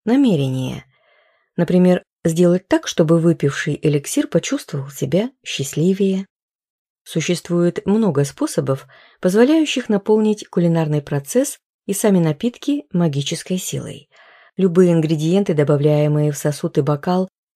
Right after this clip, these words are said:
можно осветить или зарядить, приумножить силу их питательных веществ. Ингредиенты, которые мы используем, могут иметь символическое значение и присущие им магические свойства.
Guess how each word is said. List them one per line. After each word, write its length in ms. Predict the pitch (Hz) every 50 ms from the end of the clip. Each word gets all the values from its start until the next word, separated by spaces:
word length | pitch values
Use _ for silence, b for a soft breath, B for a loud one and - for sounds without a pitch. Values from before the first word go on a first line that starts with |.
| _ -
можно 380 | 175 175 170 151 156 156 156
осветить 680 | 160 151 - - 151 143 139 - - 139 185 233 - - -
или 400 | 151 143 135 131 131 127 - -
зарядить, 760 | - 143 151 160 147 135 127 135 135 131 147 196 208 - _ _ _ _ _ _ _ _ _
приумножить 760 | - 247 254 226 180 147 139 135 131 131 131 151 190 190 -
силу 340 | - - 208 202 202 208 -
их 160 | 214 196 -
питательных 640 | - 208 - - 196 196 196 - 196 190 196 190 -
веществ. 560 | 196 202 202 - - 202 202 - - - _ b b b b b b b b b b _
Ингредиенты, 680 | - 190 190 185 196 190 175 175 190 196 196 190 - 185
которые 320 | - 185 - 185 180 185 185
мы 160 | 185 185 185
используем, 720 | 185 - - - 208 208 185 156 156 147 143 143 139 143 - -
могут 360 | 165 160 160 151 151 156 -
иметь 300 | 165 160 160 156 151 - - -
символическое 800 | - - 165 156 160 160 156 160 - - 160 - - 180 180
значение 720 | 180 202 226 240 240 - - 139 131 127 127 127 120 135 - _ _ _ _ _
и 120 | - 151 143
присущие 760 | 139 143 135 135 - - 233 294 - - - - 139 131
им 300 | - - 139 139 131 - - -
магические 680 | - 147 143 139 123 170 196 - 208 - - - 139 127
свойства. 680 | 131 - - 139 127 123 123 - - - 156 160 180